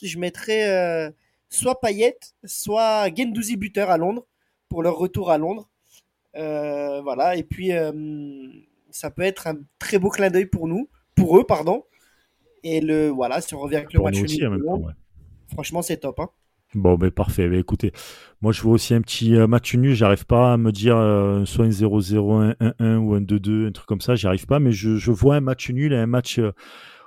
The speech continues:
Speaker 2: où il y aura, euh, de belles actions et on se le souhaite en tout cas. Peu importe quand vous écoutez ce, ce podcast, on vous souhaite un bon match, un bon mardi, un bon mercredi, comme, euh, selon quand vous écoutez.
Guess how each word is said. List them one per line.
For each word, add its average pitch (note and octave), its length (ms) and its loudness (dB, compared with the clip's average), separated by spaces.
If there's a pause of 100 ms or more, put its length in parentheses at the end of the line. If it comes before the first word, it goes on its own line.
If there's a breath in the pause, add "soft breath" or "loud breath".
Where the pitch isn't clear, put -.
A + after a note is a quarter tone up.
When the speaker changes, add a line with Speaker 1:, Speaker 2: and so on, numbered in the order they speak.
(140 soft breath)
Speaker 2:
où A#2 60 2
il A#2 60 6
y - 20 8
aura, C3 400 6
euh, A#2+ 280 6
de A2 120 -2
belles B2 320 0
actions D3+ 680 0
et C3 300 0 (100)
on B2 120 -4
se - 180 -10
le A#2+ 100 -4
souhaite - 460 -2 (180)
en C#3+ 100 0
tout B2 160 -2
cas. A2 220 2
Peu - 140 6
importe - 280 4
quand E3 120 -2
vous C#3+ 160 -4
écoutez - 260 -12
ce, B2+ 360 -2
ce - 120 -12
podcast, C3+ 420 -6
on D3 60 -4
vous B2 140 -6
souhaite - 300 -2 (120)
un A2+ 80 4
bon A#2+ 160 2
match, B2+ 460 -4 (420 soft breath)
un G2+ 100 -4
bon G#2+ 180 2
mardi, G#2+ 340 -2
un C3 80 2
bon G#2 160 2
mercredi, G2+ 480 -2
comme, F#2 280 -4
euh, E2 120 -6 (260)
selon F#2 300 -4
quand F#2 160 0
vous F2+ 320 -2
écoutez. B2 380 4